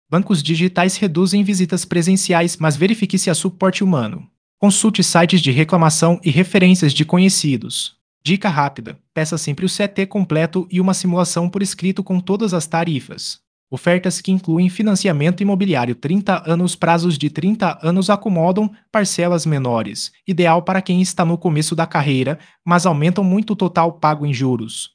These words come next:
Avalie também o sistema de amortização. S A C reduz juros totais. price oferece previsibilidade. Perguntas para fazer ao seu banco: um,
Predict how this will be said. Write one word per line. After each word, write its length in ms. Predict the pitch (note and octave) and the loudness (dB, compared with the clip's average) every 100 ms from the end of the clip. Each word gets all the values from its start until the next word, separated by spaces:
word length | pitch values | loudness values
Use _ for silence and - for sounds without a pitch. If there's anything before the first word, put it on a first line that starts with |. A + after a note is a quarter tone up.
| _ _ - | _ _ -6
Avalie 320 | C3+ D3+ F3 | 0 0 0
também 320 | A3 G3+ D#3 | 0 0 0
o 60 | D#3+ | 0
sistema 440 | G3 - G3+ G3 | -4 -4 0 0
de 80 | D3+ | 0
amortização. 800 | D#3 F3+ G#3 G3+ G3 - A2 F#2+ _ _ | -2 -2 -2 -2 -2 -2 -4 -8 _ _
S 200 | F3 F#3 | -2 -2
A 40 | |
C 160 | F3 F#3+ | -2 0
reduz 280 | F3+ F3 F#3 | 0 0 0
juros 380 | D3 D3+ F#3 - | 0 0 0 -2
totais. 640 | G#3+ G3+ A#2+ B2+ - - | -6 -2 -4 -4 -10 -10
price 280 | - F#3+ F#3+ | -4 -2 -2
oferece 380 | F3 F3+ F3 F#3 | -2 -2 -2 -4
previsibilidade. 1000 | - A3 F3 D#3+ F#3 F3+ D3 G#2+ A#2 A#2+ _ _ _ - | -4 -2 0 -2 -2 -2 -2 -4 -10 -20 _ _ _ 0
Perguntas 440 | G3 D3 B2+ - | 2 2 0 -2
para 200 | - D#3 | 0 2
fazer 260 | F#3 D3+ C#3 | 2 2 2
ao 60 | |
seu 160 | B2 D#3 | 2 0
banco: 380 | C3+ D3+ E3+ C#3 | 2 2 2 -2
um, 160 | A2+ | -2